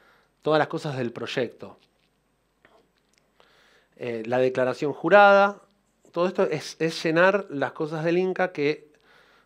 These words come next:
después hay que hacer este, este P D F que estamos viendo acá y se adjunta a,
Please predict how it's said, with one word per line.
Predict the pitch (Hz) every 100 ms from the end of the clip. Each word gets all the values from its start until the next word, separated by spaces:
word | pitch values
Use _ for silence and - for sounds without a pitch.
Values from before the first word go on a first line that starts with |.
| -
después | 120 - 147 - _
hay | 147
que | 147
hacer | 135 147 123 127
este, | 135 - 139 135 127 123 120 117 113 -
este | 135 151
P | 147
D | 147 165
F | 160
que | 117
estamos | 127 143
viendo | 143 151
acá | 156 180 185 190
y | - 147
se | 143 147
adjunta | 139 - 156 151 151 160 160 - _ _
a, | 120 117 113 107 104 101 98